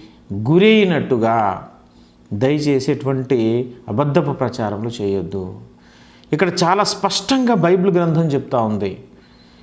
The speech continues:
ఇక్కడ మనం చూస్తే ఆయన అక్కడ బలి ఇవ్వకుండా ఏమైనా నిద్రపోయాడా అంటే లేదు, ఆయన బలి ఇచ్చాడు, రెండు ఖండాలుగా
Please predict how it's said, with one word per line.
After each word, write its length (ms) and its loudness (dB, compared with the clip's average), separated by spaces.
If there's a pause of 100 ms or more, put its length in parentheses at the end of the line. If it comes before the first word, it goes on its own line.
(100)
ఇక్కడ 200 4
మనం 220 4
చూస్తే 720 2 (460)
ఆయన 260 2
అక్కడ 240 0
బలి 360 2
ఇవ్వకుండా 760 4
ఏమైనా 280 2
నిద్రపోయాడా 640 4
అంటే 220 2
లేదు, 480 2
ఆయన 140 2
బలి 320 4
ఇచ్చాడు, 500 2
రెండు 220 2
ఖండాలుగా 520 2